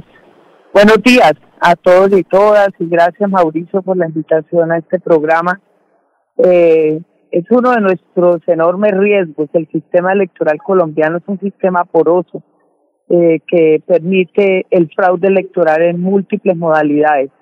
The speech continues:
La campaña del Pacto Histórico está haciendo ingentes esfuerzos para, eh, buscar especialmente el cuidado del voto desde cada una de las mesas, asegurando testigos electorales en cada una de ellas,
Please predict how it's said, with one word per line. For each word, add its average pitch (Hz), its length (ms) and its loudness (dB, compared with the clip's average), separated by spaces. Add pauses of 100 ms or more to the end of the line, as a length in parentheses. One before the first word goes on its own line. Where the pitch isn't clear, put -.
(600)
La 180 220 2
campaña 170 540 -4
del 202 140 -2
Pacto 165 340 -4
Histórico 180 500 -2
está 160 260 -2
haciendo 175 360 -2
ingentes 180 480 -4
esfuerzos 170 720 -2
para, 151 400 -2 (600)
eh, 160 500 2 (160)
buscar 180 760 -2 (400)
especialmente 190 1040 -2
el 196 140 -2
cuidado 175 380 2
del 185 100 0
voto 196 420 -2
desde 160 300 0
cada 170 320 0
una 180 200 -2
de 170 60 0
las 151 160 0
mesas, 190 460 -2
asegurando 156 680 -2
testigos 165 680 -2 (520)
electorales 170 800 0
en 165 140 -4
cada 160 260 0
una 175 240 -2
de 160 280 2
ellas, 220 240 -2